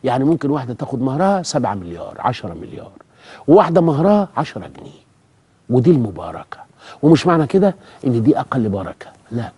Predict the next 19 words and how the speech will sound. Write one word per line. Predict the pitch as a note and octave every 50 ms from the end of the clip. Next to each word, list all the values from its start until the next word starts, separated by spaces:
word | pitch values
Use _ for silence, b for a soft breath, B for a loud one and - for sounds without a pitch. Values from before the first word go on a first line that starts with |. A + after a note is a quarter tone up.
| - - - _ _ _ _ _ _ _ _ _ -
بس | G#2+ G#2 - -
دي | G#2+ A2+ B2+
زيادة | C3 A2 G#2+ A#2+ A2+ G2 F2
سنة. | - - F2+ D#2+ D#2 - - - _ _ b b b b b b -
عشان | G2+ - - C#3
كان | G#2+ - C#3+
المفروض | C3+ C3+ A#2+ C#3+ E3
تاخد | C#3+ - - E3 D#3
عشرة | D#3 E3 - F3
مليار | F3 F3 F#3 G3+ A3+ A#3 A#3+ A#3+ B B B B B -
وخدت | - - D3+ D#3 -
عشرة | B2+ C#3+ - - C#3+ D3
جنيه | C3+ D3+ F#3+ A3+ E4 D4 B B B B B B -
عشان | G#2 G2+ - -
خاطر | - C3+ - A#2
الدنيا | G2+ F2 F2+ G#2+ A2+ G#2
تمشي | - - G2 - - -
تبقى | - - - - D#2+ -
جميلة. | C#2+ D2 D2 - -